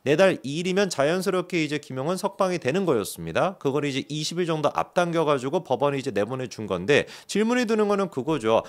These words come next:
아니, 이 일이면은 이 일까지 그냥 다 있도록 만들면 되는 것이지 못하러 도대체 김용을 갖다가 보석을 해줘가지고 이 심 재판을 받는 동안에 저렇게 구속이 안 된 상태에서 재판을 준비할 수 있도록 해주냐라고 하는 질문이 드실 겁니다.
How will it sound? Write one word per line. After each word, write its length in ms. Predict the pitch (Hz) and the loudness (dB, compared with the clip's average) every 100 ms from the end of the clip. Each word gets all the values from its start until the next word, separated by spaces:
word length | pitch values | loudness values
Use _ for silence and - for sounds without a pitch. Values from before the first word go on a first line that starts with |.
| - - | -6 0
아니, 220 | 233 202 | 2 2
이 260 | - 185 | 0 0
일이면은 380 | 220 226 220 180 | 2 4 6 4
이 60 | 156 | 2
일까지 360 | 214 214 196 | 4 4 4
그냥 180 | 190 180 - | 4 2 6
다 200 | 170 214 | 6 6
있도록 340 | 180 190 190 | 4 2 4
만들면 400 | 147 143 156 151 | 2 2 -2 -2
되는 240 | 127 135 | -2 -2
것이지 380 | 127 110 - 160 160 - | -4 -6 -2 -2 -2 -2
못하러 500 | 127 180 220 220 220 | 2 2 4 4 2
도대체 340 | 185 180 180 | 2 0 -2
김용을 400 | - 156 170 170 | -6 -2 0 2
갖다가 360 | 147 147 143 147 | 0 2 0 0
보석을 420 | 147 151 175 160 | 0 0 2 2
해줘가지고 760 | 170 160 143 101 95 170 131 - - | 0 0 -2 -2 4 8 8 6 -4
이 160 | 139 180 | -2 0
심 180 | 220 214 | 2 2
재판을 380 | 196 190 175 170 | 2 4 2 2
받는 480 | 131 135 160 160 | 0 2 0 -2
동안에 800 | 160 117 139 151 120 101 120 85 - - | -2 2 4 6 6 4 4 2 -2 -2
저렇게 560 | 151 160 156 165 147 107 | 2 2 2 2 4 2
구속이 440 | - 160 170 170 - | 0 -4 2 2 4
안 240 | 98 143 | 2 2
된 240 | 190 202 | 0 2
상태에서 540 | 185 175 160 156 143 185 | 2 0 0 0 0 0
재판을 440 | 165 - 170 156 | 0 0 0 0
준비할 380 | - 151 156 156 | -2 -2 2 2
수 140 | 143 | 0
있도록 320 | 131 139 139 175 | -4 -2 -2 -4
해주냐라고 800 | 165 139 95 - 110 127 165 214 | -2 0 0 -2 -2 0 4 2
하는 180 | 214 | 2
질문이 360 | 185 175 165 160 | -2 -4 -2 -4
드실 280 | - 120 135 | -6 -8 -6
겁니다. 560 | 95 82 78 78 - | -6 -8 -6 -8 -10